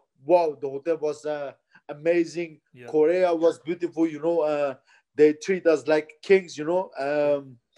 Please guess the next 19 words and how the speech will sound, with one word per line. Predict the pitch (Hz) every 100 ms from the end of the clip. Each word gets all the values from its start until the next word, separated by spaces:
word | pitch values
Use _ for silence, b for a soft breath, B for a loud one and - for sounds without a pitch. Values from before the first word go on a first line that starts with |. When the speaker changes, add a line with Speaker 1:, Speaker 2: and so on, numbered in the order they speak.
| b _ _ _ -
Speaker 1:
it | 165 165
wa-, | 214 -
it | 185
was, | 233 214 175
it |
was | 185 214 202
nice. | 220 208 -
I | 165
fought | 170 202 202
with | 190 175
a, | 185
uh, | 175 165 156 151 -
I, | 165 170 180 165
I |
fought | 156 202 202 170
main | 160 160 175 208 185
event | 165 202 226 _ _ _ _ _ _ _ _ _ _ - b b b _
with | 139 175 180
a, | 160 147